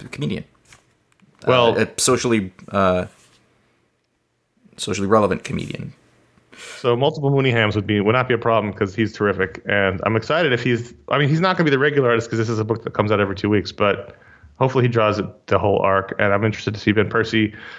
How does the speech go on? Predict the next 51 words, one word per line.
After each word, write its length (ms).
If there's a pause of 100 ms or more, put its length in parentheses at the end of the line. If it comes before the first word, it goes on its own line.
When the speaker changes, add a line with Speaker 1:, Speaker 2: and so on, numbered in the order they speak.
(160)
Speaker 2:
on 100
the 60
book. 480
His, 240
I 80
thought 140
he 60
petered 340
out 160
a 40
bit 160
on 100
Green 180
Arrow, 240
started 280
strong, 400
but 160
ended 320
kind 240
of, 240 (440)
he 240
got, 220
got 140
too 120
mired 280
in 80
conspiracy 540
stories, 520 (100)
which 460
again 300
I'm 120
kinda 180
sick 220
of 120
in 80
comics. 440 (600)
Um, 480 (600)
but 220
here 220
I 40
really 200
liked 220
it, 160
and 80
I 40
thought 120
this 100
is 100
a 60
fresh, 440
interesting, 760